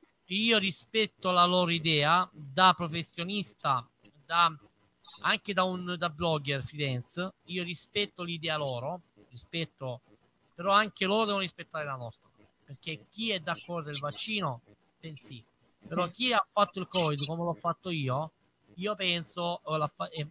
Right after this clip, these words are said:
che vaccinarsi e non incorrere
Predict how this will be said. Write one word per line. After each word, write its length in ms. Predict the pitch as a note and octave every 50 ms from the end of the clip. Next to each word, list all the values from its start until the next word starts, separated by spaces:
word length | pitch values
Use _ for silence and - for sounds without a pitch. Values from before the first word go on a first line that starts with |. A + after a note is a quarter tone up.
| - _
che 180 | - - E3+ E3
vaccinarsi 920 | E3 F3 F#3 - - G#3 G3 E3 D3 C#3+ C#3 - - - D#3 D3 D3+ D3 - _ _ _ _ _ _ _ _ _ G#2 - - F3+ - _ _ _
e 180 | - D#3 E3+ -
non 200 | G#3 A3 A3+ A3+
incorrere 960 | A3+ A3 G#3 - - A3+ A#3 A3 G3 E3 D#3+ D#3+ D3+ D3 D3 C#3+ C#3+ C#3+ -